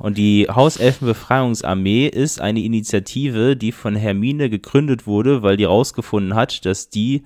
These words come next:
so, äh, geknechtet werden von Hogwarts quasi und dafür die, äh, ja, zuständig sind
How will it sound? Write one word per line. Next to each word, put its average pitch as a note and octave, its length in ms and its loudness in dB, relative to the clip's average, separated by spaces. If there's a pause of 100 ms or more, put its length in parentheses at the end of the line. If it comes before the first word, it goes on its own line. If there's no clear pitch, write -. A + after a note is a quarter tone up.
(380)
so, G#2 580 4
äh, F#2+ 480 4 (460)
geknechtet - 640 -6
werden F#2+ 400 2
von A2+ 540 -2
Hogwarts A#2+ 540 2
quasi D3 480 -2 (960)
und A#2 560 0
dafür A#2 360 6
die, A#2+ 320 2
äh, A#2 380 4 (160)
ja, A2+ 160 0
zuständig G2+ 580 0
sind F#2+ 220 -2